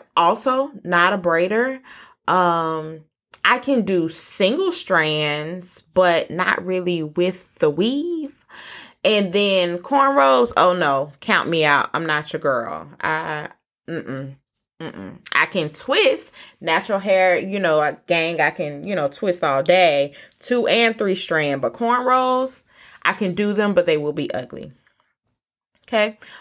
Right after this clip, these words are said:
Uh, raise your hand if that's you, if that, if that's you. Um,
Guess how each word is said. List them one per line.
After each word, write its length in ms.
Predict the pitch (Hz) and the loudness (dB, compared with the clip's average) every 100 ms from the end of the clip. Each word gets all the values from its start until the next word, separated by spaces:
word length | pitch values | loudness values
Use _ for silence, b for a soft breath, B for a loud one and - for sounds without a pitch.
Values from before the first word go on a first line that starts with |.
| B | B
Uh, 300 | 190 170 160 147 | 2 4 2 2
raise 260 | 180 185 | 2 2
your 100 | 190 | -2
hand 120 | 170 | -2
if 80 | 175 | 0
that's 260 | 190 175 - | 0 0 -4
you, 360 | 220 214 214 - | -4 -4 -6 -8
if 140 | 175 | -2
that, 260 | 170 156 - | -2 -2 -8
if 120 | 156 | -4
that's 280 | 165 165 - | -4 -4 -8
you. 360 | 175 170 180 - | -6 -6 -8 -6
Um, 600 | 156 151 151 151 147 | -6 -4 -6 -8 -10